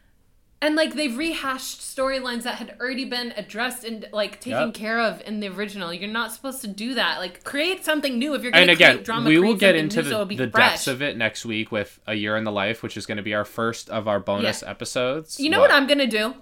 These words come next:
Speaker 1: No, I'm literally gonna write this down because I
Speaker 2: Please.
Speaker 1: don't wanna forget.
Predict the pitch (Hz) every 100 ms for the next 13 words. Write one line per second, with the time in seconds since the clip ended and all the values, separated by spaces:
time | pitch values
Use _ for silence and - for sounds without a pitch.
0 | _ - - 277 269 285 233 247 285 302
1 | 269 208 196 190 190 160 151 160 _ 190
2 | 226 196 202 196 196 - - 165